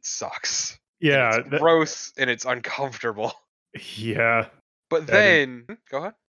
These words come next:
Speaker 2: is it, yeah, that is just a,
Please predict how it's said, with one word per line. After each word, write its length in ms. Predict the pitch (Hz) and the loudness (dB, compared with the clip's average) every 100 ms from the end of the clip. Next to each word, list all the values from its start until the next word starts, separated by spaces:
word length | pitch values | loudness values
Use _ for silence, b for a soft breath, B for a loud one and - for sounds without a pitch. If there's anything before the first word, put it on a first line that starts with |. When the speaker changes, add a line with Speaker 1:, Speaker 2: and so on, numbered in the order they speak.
| - | -10
Speaker 2:
is 200 | 123 127 | -6 0
it, 140 | 131 117 | 0 4
yeah, 160 | 120 | 2
that 300 | 110 120 120 | 4 2 4
is 240 | 120 113 - _ - | 4 0 -4 _ -10
just 480 | - 113 104 - 123 | 0 2 0 -2 -2
a, 380 | 107 104 104 | 2 2 0